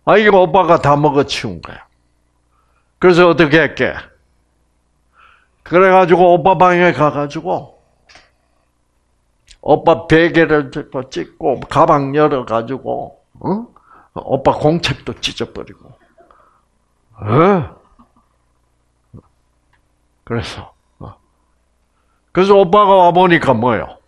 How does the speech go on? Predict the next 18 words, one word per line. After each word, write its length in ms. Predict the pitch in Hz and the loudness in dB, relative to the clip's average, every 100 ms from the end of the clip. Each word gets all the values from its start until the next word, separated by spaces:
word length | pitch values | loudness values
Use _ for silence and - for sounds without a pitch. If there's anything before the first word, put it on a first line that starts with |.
| _ _ _ _ _ - | _ _ _ _ _ -6
난장판이거든. 960 | 143 156 160 139 139 131 98 73 - - _ - - _ _ | -2 2 2 0 -2 -4 -6 -12 -14 -20 _ -20 -20 _ _
오빠가 720 | - 147 165 - 170 170 160 | -2 0 2 2 2 2 2
막 380 | 151 135 - - | 0 -2 -4 -12
동생 420 | 135 151 160 170 | -8 -4 -2 -2
방에 180 | 170 165 | 0 -2
막 260 | 139 117 - | -2 -6 -2
전기 400 | 143 165 165 175 | 0 0 -2 -2
스탠드도 760 | - - 175 170 160 113 127 | -4 -2 -2 -2 -6 -8 -6
때려 300 | 131 139 131 | -4 -6 -6
부시고 480 | - - - 139 120 | -12 -14 -12 -10 -10
막. 180 | - - - - - - - - _ _ - - _ _ _ _ _ - | -10 -16 -18 -20 -20 -20 -20 -20 _ _ -20 -20 _ _ _ _ _ -2
난장판이 920 | 190 247 269 277 294 294 233 285 285 | 2 2 2 2 0 0 0 0 2
된 220 | 254 233 | 2 2
거야. 300 | 226 233 202 | 2 4 4
이 160 | 160 180 | 2 2
박사님이 600 | 208 208 - 208 202 185 | 2 2 0 0 0 2
와 180 | 165 160 | 2 2
계신데. 720 | 147 135 - 120 92 - - | 2 0 -2 -10 -12 -14 -18